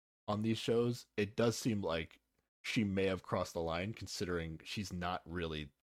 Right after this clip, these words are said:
that invested in Hyungyu, at least from my perspective. But I guess if she ends up, like, picking Hyungyu in the end, like, it, it's not as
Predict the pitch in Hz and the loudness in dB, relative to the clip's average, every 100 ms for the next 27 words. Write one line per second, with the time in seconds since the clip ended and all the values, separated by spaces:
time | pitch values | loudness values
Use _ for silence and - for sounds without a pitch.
0 | - 87 85 - 95 73 80 76 - - | -6 -4 -4 -6 -8 -6 -6 -6 -6 -6
1 | 65 69 - 73 69 - _ _ _ _ | -6 -8 -14 -12 -12 -16 _ _ _ _
2 | _ - 95 73 76 50 139 104 _ _ | _ -6 -4 -4 -10 -6 -6 -6 _ _
3 | _ - 113 104 - 90 80 - 73 - | _ 0 2 2 -2 -2 -2 -4 -8 -6
4 | 78 - 139 151 - - - - _ _ | -4 0 0 -2 -16 -20 -20 -20 _ _
5 | - 110 95 - 117 131 202 175 - 135 | 4 6 6 4 6 10 10 10 8 8
6 | 117 117 95 82 80 - - 87 104 85 | 8 4 4 0 0 -6 -4 -4 -4 -4
7 | 90 110 127 127 110 80 71 67 69 - | -2 -2 0 0 0 -2 -2 -4 -6 -8
8 | 76 - 78 69 - _ _ _ _ - | -8 -8 -6 -6 -6 _ _ _ _ -6
9 | 85 57 58 - - | -4 -4 -8 -10 -12